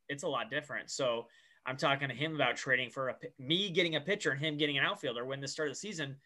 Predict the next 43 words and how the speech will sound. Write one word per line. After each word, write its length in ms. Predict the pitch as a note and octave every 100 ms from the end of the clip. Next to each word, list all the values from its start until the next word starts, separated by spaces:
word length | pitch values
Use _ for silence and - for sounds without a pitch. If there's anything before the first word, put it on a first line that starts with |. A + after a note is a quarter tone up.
| _ _ _ _ _ _ _
Y-, 100 | F3 C#3+
uh, 120 | D3 -
you 140 | D#3
know, 120 | C#3
that's 240 | C3+ D3 D3
never 380 | D3 D3 C#3+
the 100 | C#3
situation 460 | C3+ D3 C#3+ C3 C3
you 60 | A#2+
thought 160 | A#2
happens, 400 | B2+ C#3 C#3 A2+
but 160 | C3+ C3+
it's 260 | C#3 - - _ _ _ -
like 160 | C#3
J 140 | D#3+ D3+
T 140 | D3+
said, 180 | C#3+ D3+
and 100 | C#3
this 100 | C3+
is 20 |
the 80 | C3+
most 320 | C3+ C3+ C3+
important 280 | A#2+ B2+ A#2+
thing, 140 | C3
is 160 | A#2 A2+
knowing 720 | A#2 A#2+ B2 C3 C3+ C3 B2
your 400 | B2 B2+ A#2 A2+
team. 300 | - G#2+ D#2+
You 100 | A#2
need 100 | C#3+
to 180 | C#3+ -
understand 580 | C#3+ D3+ D3+ D3 C#3+ C3
your 100 | B2+
team 300 | - C#3+ F3+ _ _ -
and 100 | A#2+
understand 500 | E3+ F#3+ G3+ E3+ D#3
not 180 | E3 G3
even, 160 | G3
like, 280 | D#3 B2 - _ - _ _ _
who 140 | - E3
you 140 | D#3
think 240 | D3+ C#3+
you're, 140 | C#3+